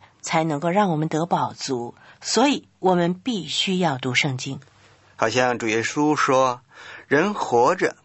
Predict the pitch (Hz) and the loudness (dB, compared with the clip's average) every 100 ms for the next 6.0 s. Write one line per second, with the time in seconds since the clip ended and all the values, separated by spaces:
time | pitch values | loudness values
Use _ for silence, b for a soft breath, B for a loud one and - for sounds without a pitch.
0 | _ 113 117 113 101 - 123 127 - 131 | _ 0 2 2 0 -2 -2 -4 -2 0
1 | 90 - - 101 131 170 - _ _ B | 0 0 0 -2 0 -2 -4 _ _ B
2 | B B B 139 151 151 180 170 165 175 | B B B 0 0 2 4 4 2 0
3 | 156 - 147 165 226 220 131 117 131 156 | 0 2 2 2 -2 -2 0 0 0 0
4 | 156 156 147 - 117 101 - - 127 117 | 0 -4 -10 -4 0 0 -2 -4 0 0
5 | 101 107 - 113 87 - 113 - 202 190 | -2 -2 0 0 -2 -2 -2 -2 -4 -4